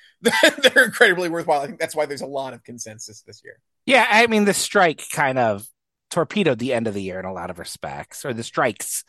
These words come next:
Speaker 1: Sure.
Speaker 2: Um, but
Speaker 1: Sure, maybe. I,
Speaker 2: I
Speaker 1: it's,
Speaker 2: will
Speaker 1: it's interesting. They,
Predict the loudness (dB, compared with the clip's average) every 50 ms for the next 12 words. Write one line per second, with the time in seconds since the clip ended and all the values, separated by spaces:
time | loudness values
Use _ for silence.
0 | -16 -16 -12 -8 -8 -6 -4 0 2 4 4 4 2 2 -2 -6 -10 _ _ _
1 | _ _ _ _ _ _ _ _ _ _ _ _ _ _ _ -2 0 0 0 0
2 | -2 -2 -4 -2 -2 -4 -6 -8 -10 -16 _ -16 -10 -6 -2 -2 0 -2 -2 -4
3 | -10 -10 -10 -12 -14 -16 _ _ _ _ _ _ _ _ _ _ _ _ _ _
4 | -2 0 2 4 6 6 6 6 4 2 0 -4 -4 -4 -4 -4 -4 -4 -4 -2
5 | -4 -4 -2 -4 -4 -4